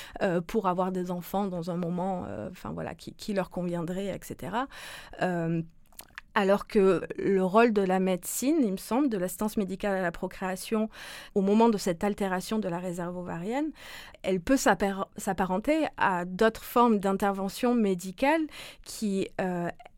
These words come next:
aident à répondre à des effets liés au vieillissement. Il y a quand même tout un tas de types, euh, d'altérations, comme, je sais pas, mais par exemple la diminution de, de l'audition, de la vision, et cetera.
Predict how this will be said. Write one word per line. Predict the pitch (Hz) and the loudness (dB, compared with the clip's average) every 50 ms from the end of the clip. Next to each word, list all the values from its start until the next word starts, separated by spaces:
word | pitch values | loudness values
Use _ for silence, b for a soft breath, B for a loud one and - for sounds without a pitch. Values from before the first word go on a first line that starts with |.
| - - - - - - | -20 -20 -20 -20 -4 2
aident | 196 233 247 220 190 185 - | 4 4 4 4 2 0 0
à | - 190 | 0 0
répondre | 185 185 190 196 - - 269 294 320 302 233 180 - | 0 0 0 -2 2 4 4 6 6 4 2 2 -2
à | - 185 175 | -2 -2 -2
des | 185 185 180 180 190 | -2 -2 -2 0 -2
effets | 196 190 - - 294 277 | -2 -2 0 0 2 2
liés | 233 208 190 196 | 2 2 2 2
au | 190 190 180 | 2 2 0
vieillissement. | 180 180 185 180 175 185 185 180 202 - - - 277 294 285 233 196 180 - - | -2 -4 -6 -6 -4 -2 -2 -2 -4 -6 0 2 4 6 6 4 2 0 -4 -6
Il | 190 185 175 | -6 -4 -4
y | 180 | -4
a | 175 175 | -4 -4
quand | - 190 185 | -2 0 0
même | 180 202 - | 0 0 -2
tout | - 208 - | -6 -6 -4
un | 202 196 | -4 -4
tas | 190 - 214 220 220 | 0 2 2 2 2
de | 185 180 170 170 | 0 -2 -4 -6
types, | 160 - - 233 226 - - 190 B B B B B B - - | -6 -4 -2 -2 -2 -2 -8 -14 B B B B B B -6 -4
euh, | 190 180 175 180 | -4 -2 -2 -4
d'altérations, | 175 175 180 208 208 214 208 - 247 214 196 202 190 - - 254 240 247 233 - - - | -4 -2 2 2 4 4 4 4 2 2 4 2 0 0 2 4 4 4 4 0 -4 -10
comme, | 208 190 190 | -8 -8 -8
je | - 185 | -8 -8
sais | - 214 202 | -8 -6 0
pas, | 240 262 254 | 0 2 2
mais | 220 180 | 0 -2
par | - 180 170 | -4 -6 -6
exemple | 180 185 185 202 208 - - 196 | -6 -2 -2 -2 -2 -2 -4 -6
la | 180 175 | -6 -4
diminution | 170 180 180 180 190 185 - - 214 208 | -2 -2 -2 0 -2 -4 -4 -2 -2 -2
de, | 214 185 185 170 160 170 | 0 -2 -2 -4 -4 -4
de | 170 170 175 | -4 -4 -6
l'audition, | 175 175 185 180 175 196 214 - - 302 302 330 311 | -4 -4 -4 -4 -4 -6 -8 -4 -2 0 0 2 2
de | 269 214 180 | 2 0 0
la | 170 170 165 | -2 -4 -4
vision, | 170 185 196 190 202 226 240 240 202 | -2 -2 -4 -2 0 0 2 2 0
et | - - | -2 -6
cetera. | - - - - 196 202 226 285 | -10 -12 -10 -8 -6 -2 0 0